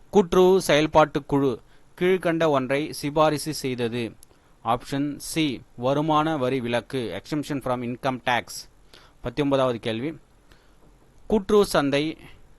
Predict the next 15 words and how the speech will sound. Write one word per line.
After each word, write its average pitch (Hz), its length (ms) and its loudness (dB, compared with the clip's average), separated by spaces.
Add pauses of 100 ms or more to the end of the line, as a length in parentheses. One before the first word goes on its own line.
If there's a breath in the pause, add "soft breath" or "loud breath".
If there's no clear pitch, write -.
(720)
கூட்டுறவு 190 520 2
சந்தை 156 360 2
வாய்ப்பு 147 600 0 (400)
சங்கம் 139 680 -4
விவசாயிகளால் 156 840 2
கீழ்காணும் 180 680 4
நோக்கத்திற்காக 139 840 -2 (320 soft breath)
ஏற்படுத்தப்பட்ட 143 800 0
ஒரு 131 300 0
தன்னிச்சையான 147 760 0
அமைப்பாகும். 120 600 -2 (120)
ஆப்ஷன் 120 340 -4
டி, 135 260 -4 (340 soft breath)
விவசாய 170 600 2
பொருட்களுக்கு 147 720 0